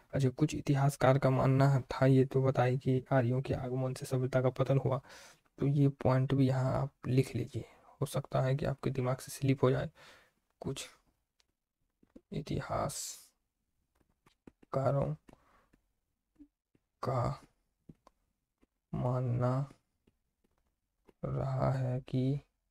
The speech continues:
आर्यों के आगमन, आर्यों के आगमन के कारण ही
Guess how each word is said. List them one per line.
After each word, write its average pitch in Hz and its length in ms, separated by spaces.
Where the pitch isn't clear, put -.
आर्यों 131 400
के 123 280
आगमन, 131 520
आर्यों 135 480
के 127 380
आगमन 127 600
के 123 160
कारण 127 500
ही 131 260